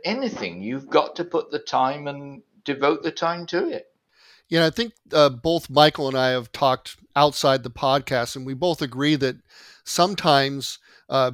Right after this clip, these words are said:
Speaker 2: people want to shortcut that process. And I, I know it from my videos because I have usually a long video series that's about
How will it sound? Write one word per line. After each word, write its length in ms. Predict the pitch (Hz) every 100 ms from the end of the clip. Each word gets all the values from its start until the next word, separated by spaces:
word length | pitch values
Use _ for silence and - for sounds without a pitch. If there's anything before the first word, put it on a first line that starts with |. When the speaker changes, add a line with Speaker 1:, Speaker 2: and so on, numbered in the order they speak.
| 120
Speaker 2:
people 340 | 170 156 156
want 280 | 139 143 143 -
to 460 | - 143 135 127 120 _ _ _
shortcut 680 | - - 160 156 - 139 -
that 220 | 123 -
process. 680 | 151 147 151 117 110 - - _ _ _ _ -
And 540 | 143 143 139 139 131 _ _ -
I, 220 | 147 147 -
I 140 | 165
know 240 | 170 160 156
it 100 | 151
from 440 | - 139 135 131
my 200 | 139 151
videos 420 | 143 139 135 135
because 520 | 127 - 139 131 123 - _ _ _
I 120 | 139
have 360 | 147 147 139 123
usually 420 | 156 170 151 147
a 80 | 131
long 480 | 127 135 143 139 127
video 360 | 117 139 139
series 380 | 131 143 127 123
that's 160 | 117 -
about 320 | 123 110